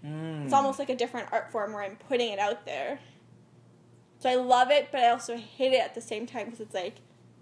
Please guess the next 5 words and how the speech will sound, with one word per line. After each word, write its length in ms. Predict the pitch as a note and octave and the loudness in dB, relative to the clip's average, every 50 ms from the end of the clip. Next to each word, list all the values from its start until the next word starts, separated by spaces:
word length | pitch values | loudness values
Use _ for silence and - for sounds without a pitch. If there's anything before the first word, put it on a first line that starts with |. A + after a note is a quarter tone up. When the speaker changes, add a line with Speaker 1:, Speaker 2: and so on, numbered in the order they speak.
| _ _ - - _ _ _ _ _ - _ _ _ _ - - _ _ _ _ _ - | _ _ -20 -20 _ _ _ _ _ -20 _ _ _ _ -20 -20 _ _ _ _ _ -20
Speaker 2:
curating 640 | - - D4 C#4 C4 C4 C4+ B3 B3 A#3+ A#3+ A#3 A3+ | -8 0 2 4 6 6 4 4 2 0 0 -2 -4
yourself 720 | G#3 A3+ - - - - B3 A3 A3 G#3+ G#3+ A#3+ - - | -8 -8 -10 -8 -4 0 0 2 2 0 -2 -4 -8 -10
'cause 200 | - C#4 A#3 A#3 | -12 -12 -10 -8
you 100 | A#3 B3 | -6 -6
know 680 | B3 A#3+ A#3+ A#3+ B3 B3+ C4 C4 C4 C4+ C4 C#4 F4+ | -4 -4 -2 0 2 4 4 4 4 4 4 2 0